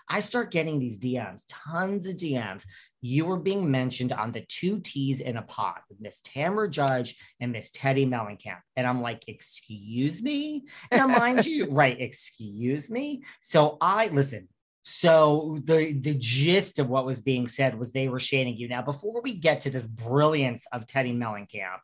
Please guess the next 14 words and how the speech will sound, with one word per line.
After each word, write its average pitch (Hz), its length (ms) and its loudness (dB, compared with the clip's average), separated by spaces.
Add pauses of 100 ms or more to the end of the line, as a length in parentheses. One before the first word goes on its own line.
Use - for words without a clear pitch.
(500)
I 175 400 8
then 127 560 2
reached 139 420 0
out 120 200 0
to - 80 -2
my 120 160 0
good 117 260 -4
friend, 123 220 0
Miss 120 160 -4
Tamra 110 360 -8
Judge. 113 560 -2
And 139 140 4
I'm 135 180 4
like 127 400 0